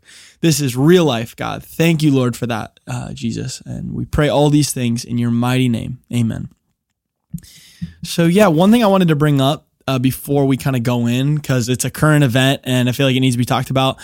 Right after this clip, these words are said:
are these Lil Nas X shoes, the, the whole Satan shoe thing. Totally demonic. I'm sure if you haven't seen it, um, I wouldn't encourage you to go watch the video, but, you know, you can Google it and research it yourself. But man, the devil is just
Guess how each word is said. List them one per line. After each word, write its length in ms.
are 160
these 300
Lil 280
Nas 320
X 320
shoes, 600
the, 500
the 100
whole 180
Satan 500
shoe 320
thing. 420
Totally 340
demonic. 540
I'm 120
sure 220
if 100
you 100
haven't 300
seen 300
it, 260
um, 640
I 120
wouldn't 260
encourage 360
you 60
to 80
go 120
watch 340
the 100
video, 460
but, 520
you 160
know, 220
you 160
can 140
Google 320
it 120
and 100
research 380
it 60
yourself. 600
But 160
man, 280
the 100
devil 440
is 300
just 320